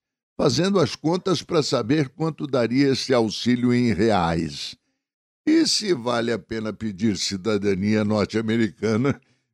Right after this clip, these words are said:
para participar do sorteio da coerência? No fundo, Trump só fez o que políticos sempre fazem. Percebeu que,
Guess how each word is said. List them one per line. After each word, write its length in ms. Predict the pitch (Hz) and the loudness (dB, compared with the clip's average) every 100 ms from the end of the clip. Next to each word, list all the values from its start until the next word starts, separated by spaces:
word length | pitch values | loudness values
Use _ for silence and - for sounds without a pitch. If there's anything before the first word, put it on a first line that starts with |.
| _ | _
para 220 | 190 151 | 0 2
participar 760 | - 147 - 131 117 - 131 123 | 2 -2 0 -2 0 2 2 2
do 160 | 131 | -2
sorteio 720 | - 135 104 80 123 123 123 | 0 0 -2 -2 2 2 2
da 280 | 110 120 98 _ _ _ | 2 0 0 _ _ _
coerência? 1120 | - 135 131 120 131 131 117 - - 92 67 - _ _ _ _ _ | 4 8 10 8 6 6 4 0 -4 -4 -6 -12 _ _ _ _ _
No 140 | 175 143 | -4 -2
fundo, 560 | 165 175 123 98 67 _ _ _ - | 0 0 0 -2 -6 _ _ _ -2
Trump 300 | 147 160 131 139 | 0 0 2 0
só 260 | - 139 113 | 2 2 2
fez 440 | - 139 143 120 | 2 4 4 2
o 100 | 127 | -2
que 240 | - 131 120 | 0 2 2
políticos 800 | - 117 113 123 - - 113 - | 0 2 4 2 0 -6 -6 -2
sempre 360 | 117 104 98 | -2 0 -2
fazem. 720 | - 104 101 87 78 78 65 - _ _ _ _ | -2 -4 -2 -4 -6 -8 -10 -16 _ _ _ _
Percebeu 640 | 131 117 127 113 104 131 | 0 2 2 2 4 4
que, 540 | 107 123 123 117 104 | 4 6 6 8 4